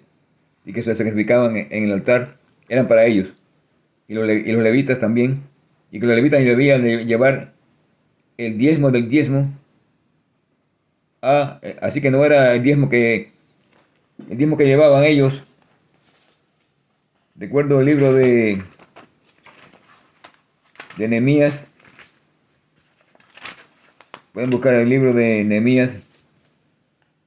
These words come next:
capítulo diez, verso treinta y ocho,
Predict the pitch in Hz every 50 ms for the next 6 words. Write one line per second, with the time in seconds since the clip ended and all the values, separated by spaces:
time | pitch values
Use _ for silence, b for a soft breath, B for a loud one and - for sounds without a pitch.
0 | _ _ _ _ _ _ _ _ _ _ _ _ _ _ _ _ _ _ - 95
1 | 90 123 127 127 131 127 123 110 117 131 131 127 127 - - _ _ _ _ _
2 | _ _ _ _ _ _ _ _ _ _ _ _ _ _ _ _ _ _ _ _
3 | _ _ _ _ _ _ _ _ _ _ _ _ _ _ _ _ - 82 107 123
4 | 117 131 120 - 113 113 110 95 - 107 107 104 104 98 90 71 - - _ _
5 | _ _ _ _ _ _ _ _ _ _ _ _ _ _ _ _ _ _ _ _
6 | _ _ _ _ _ 82 101 110 123 135 135 139 139 123 135